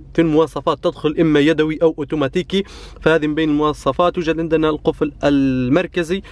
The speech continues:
هنا التشغيل عن طريق الزر في السيارة. يوجد عندنا هنا الحساسات، فصل الحساسات الخاصة بالسيارة. يوجد عندنا بالنسبة لمساحة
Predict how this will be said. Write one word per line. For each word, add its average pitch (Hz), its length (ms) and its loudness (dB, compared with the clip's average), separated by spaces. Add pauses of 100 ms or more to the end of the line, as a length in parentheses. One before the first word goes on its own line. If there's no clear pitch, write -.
(160)
هنا 170 320 2
التشغيل 160 560 -4
عن 143 140 -2
طريق 147 760 0
الزر 135 1120 2
في 147 180 0
السيارة. 180 520 0 (340)
يوجد 175 240 0
عندنا 165 300 -2
هنا 165 380 0
الحساسات، 156 920 0 (100)
فصل 143 380 -6
الحساسات 135 600 -2
الخاصة 139 320 -2
بالسيارة. 151 580 0 (280)
يوجد 175 240 -4
عندنا 170 340 0
بالنسبة 156 380 0
لمساحة 160 680 0